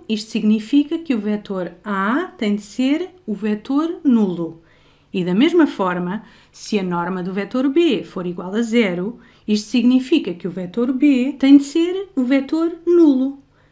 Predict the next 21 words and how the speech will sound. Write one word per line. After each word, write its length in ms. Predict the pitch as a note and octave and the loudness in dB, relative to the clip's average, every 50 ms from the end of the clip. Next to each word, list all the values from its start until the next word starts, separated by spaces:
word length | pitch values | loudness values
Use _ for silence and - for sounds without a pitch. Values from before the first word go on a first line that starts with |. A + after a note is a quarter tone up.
| _ _ _ | _ _ _
Na 140 | D4+ F4+ | 2 2
terceira 400 | G4+ - - - - G4 F#4+ F#4 | 2 0 -6 -6 -4 -2 -2 -2
possibilidade, 880 | F4+ - - - F4 D#4+ E4 D#4+ D#4 A3 G3+ F3+ F3 F3 - - - _ _ | -4 -6 -2 -2 0 0 0 0 0 -2 -2 -2 -4 -6 -12 -16 -20 _ _
temos 380 | - A3+ A3 B3+ D#4+ G4+ - - | -4 0 2 2 2 0 -2 -6
que 120 | - C4+ | -4 -6
o 60 | A#3 | -6
cosseno 540 | A#3+ - - - - E4 F#4 G4+ F4 B3+ G#3 | -6 -6 -10 -4 -2 0 0 2 2 0 0
do 180 | F3 F3 F3 F3 | 0 -4 -6 -4
ângulo 180 | E3+ F3+ F3 | -4 -6 -8
formado 480 | F3 - - F#3+ F#3 F#3 F3+ F3+ F3 F3+ | -10 -10 -10 -8 -6 -4 -6 -6 -6 -8
pelos 260 | - - F#3 F3+ F3 - | -12 -12 -12 -12 -10 -8
vetores 540 | F#3+ G#3 G#3+ G#3+ - C#4 C#4 D4+ D#4+ D#4+ | -8 -8 -8 -6 -4 -2 -2 -2 -2 -6
terá 240 | - - D4 D4 D4 | -8 -6 -2 -2 -2
de 120 | C#4+ C#4+ - | -4 -6 -10
ser 460 | - - E4 E4+ F4+ F4+ G4 G4 - _ C#4 | -2 0 0 0 0 -2 -6 -12 -8 _ -4
zero. 640 | B3+ B3 A#3 B3 A#3 G3+ F3+ F3 E3+ F3 F3 F3 - _ _ _ _ _ _ _ _ _ _ | -4 -2 0 0 0 0 0 -4 -6 -8 -12 -14 -18 _ _ _ _ _ _ _ _ _ _
Ora, 260 | - A3 A#3 G#3+ G3+ G3 | -6 -4 -4 -2 -2 -4
o 60 | G3 | -8
cosseno 680 | - - - - - E4 E4+ E4+ C#4+ A3 F#3 F3+ - - | -10 -14 -14 -6 0 2 2 4 2 0 -2 -6 -8 -6
é 160 | A3 G#3 G3 | -6 -6 -4
zero 680 | F#3 F3+ E3+ F3 G3 F#3+ F#3 F3+ F3 F3+ G3 A#3 C4+ | -6 -8 -6 -6 -6 -4 -4 -4 -4 -4 -6 -8 -8